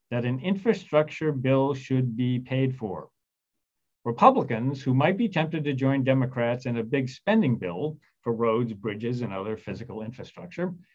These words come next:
have made it clear that they will not accept any of Biden's proposed tax increases on corporations.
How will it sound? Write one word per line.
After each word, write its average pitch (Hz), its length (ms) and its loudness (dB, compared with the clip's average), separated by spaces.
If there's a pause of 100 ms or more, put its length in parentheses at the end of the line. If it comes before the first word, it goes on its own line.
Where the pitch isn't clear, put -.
(380)
have 139 160 4
made 208 180 8
it 233 60 4
clear 156 340 4
that 131 160 2
they 139 140 2
will 120 180 2
not 143 260 2
accept 92 600 -4
any 180 240 2
of 104 100 0
Biden's 95 480 -6
proposed 120 480 -4
tax 160 320 0
increases 127 640 -2
on 123 320 -2
corporations. 120 920 -2